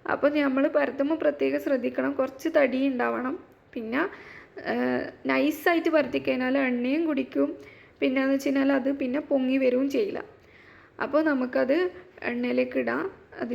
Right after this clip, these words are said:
ഞാൻ എണ്ണ ചൂടായോ എന്ന് just നോക്കിയതാണ്. അപ്പോൾ നമ്മളത് എണ്ണയിലേക്ക് ഇട്ടിട്ടുണ്ട്. അപ്പോൾ നമ്മളെപ്പോഴും ഹൈ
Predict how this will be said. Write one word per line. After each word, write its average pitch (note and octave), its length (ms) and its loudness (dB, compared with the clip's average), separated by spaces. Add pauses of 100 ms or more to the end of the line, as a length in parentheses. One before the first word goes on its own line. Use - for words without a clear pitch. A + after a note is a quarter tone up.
ഞാൻ A#3+ 180 0 (280)
എണ്ണ A#3+ 180 0 (100)
ചൂടായോ B3+ 460 2
എന്ന് B3+ 140 -2
just B3 180 -2 (100)
നോക്കിയതാണ്. A#3 560 -4 (760)
അപ്പോൾ - 200 0
നമ്മളത് B3 420 2
എണ്ണയിലേക്ക് B3 480 -2
ഇട്ടിട്ടുണ്ട്. B3 480 -2 (2000)
അപ്പോൾ D4 240 2
നമ്മളെപ്പോഴും C#4+ 680 2 (100)
ഹൈ C4 160 2